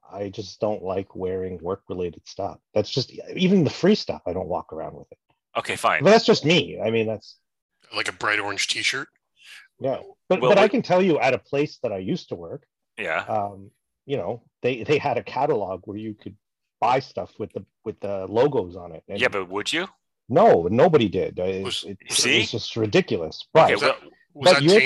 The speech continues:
Speaker 3: and
Speaker 1: talking
Speaker 3: stuff?
Speaker 1: about, but no, but you're, you're, you're getting at that you're giving free advertising to that brand, right?
Speaker 2: Yeah,
Speaker 1: But they're
Speaker 2: okay.
Speaker 1: a clothing manufacturer. It's like you're going to, it, it, it's like a polo shirt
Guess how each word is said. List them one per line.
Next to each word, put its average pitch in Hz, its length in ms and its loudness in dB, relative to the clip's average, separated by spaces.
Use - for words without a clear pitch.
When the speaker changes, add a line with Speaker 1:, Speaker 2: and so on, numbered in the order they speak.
Speaker 3:
and 214 100 6
Speaker 1:
talking 240 100 6
Speaker 3:
stuff? 185 100 6
Speaker 1:
about, 143 280 6
but 175 100 0
no, 208 80 4
but 180 100 -2
you're, 233 240 2
you're, 208 320 -2
you're 180 500 -8
getting 143 320 0
at 113 220 -4
that 120 140 -4
you're 131 160 -2
giving 120 300 -6
free 117 340 -8
advertising 101 680 -10
to - 120 -14
that 90 220 -12
brand, 92 340 -2
right? 85 260 -10
Speaker 2:
Yeah, 160 220 -2
Speaker 1:
But - 80 -4
they're 143 220 4
Speaker 2:
okay. - 80 -6
Speaker 1:
a - 120 -14
clothing 170 480 4
manufacturer. 101 800 -6
It's 98 180 -12
like 120 160 -2
you're 131 160 0
going 147 400 0
to, 131 400 -10
it, 160 140 -4
it, 151 220 -16
it's - 160 -6
like 151 180 0
a 131 320 0
polo 131 340 2
shirt - 300 -16